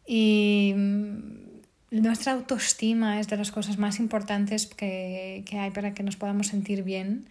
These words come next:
con nosotros mismos, de ser felices. Y esto viene de aceptarnos tal y como somos, ¿no?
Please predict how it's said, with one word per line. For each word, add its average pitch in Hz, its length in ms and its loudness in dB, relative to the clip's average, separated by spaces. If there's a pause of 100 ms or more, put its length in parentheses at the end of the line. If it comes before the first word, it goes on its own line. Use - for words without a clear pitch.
(340)
con 202 100 -2
nosotros 190 320 -4
mismos, 196 380 2
de 190 80 -2
ser 190 180 -2
felices. 208 880 -4 (580)
Y 226 100 2
esto 233 220 0
viene 247 280 2
de 214 300 0 (260)
aceptarnos 214 1040 0
tal 208 380 0
y 208 100 -6
como 190 260 -8
somos, 185 720 -2
¿no? 220 260 -2